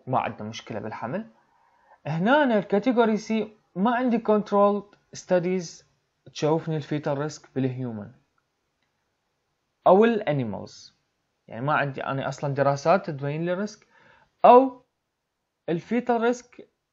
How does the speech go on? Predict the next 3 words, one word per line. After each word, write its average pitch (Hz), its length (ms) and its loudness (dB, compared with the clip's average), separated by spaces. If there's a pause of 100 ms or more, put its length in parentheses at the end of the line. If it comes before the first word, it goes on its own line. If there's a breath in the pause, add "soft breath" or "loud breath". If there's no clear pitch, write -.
(260)
شفتها 220 560 0
بالانيمال 185 1700 -6
ستاديز 156 600 -10